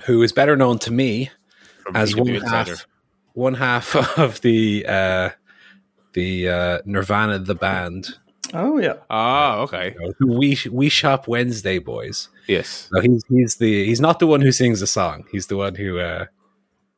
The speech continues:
Speaker 1: comes up with the idea to sing the song, but then the other guy obviously has a verse. So Matt Johnson is, he's, he's also a film director as well as creator and star of that show that I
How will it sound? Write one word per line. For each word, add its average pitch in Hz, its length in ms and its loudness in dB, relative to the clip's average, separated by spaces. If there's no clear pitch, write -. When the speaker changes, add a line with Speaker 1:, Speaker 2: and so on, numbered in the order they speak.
Speaker 1:
comes 147 180 2
up 175 100 2
with 143 60 -2
the 147 100 4
idea 127 340 4
to - 80 -14
sing 82 200 -4
the 87 60 -12
song, 80 380 -8
but - 100 -2
then 87 140 2
the 92 80 4
other 85 100 2
guy - 240 -4
obviously - 320 -10
has 101 180 -8
a - 60 -12
verse. - 240 -6
So 92 260 -6
Matt 123 140 0
Johnson 127 340 0
is, 98 160 -2
he's, 101 280 -4
he's 107 160 0
also 110 180 4
a 98 60 2
film 95 220 0
director 90 400 -4
as 87 120 -6
well 90 160 0
as 87 220 -4
creator 87 560 0
and 85 180 -4
star 80 300 -2
of - 260 -8
that - 180 -10
show - 200 -6
that - 160 -10
I - 160 -8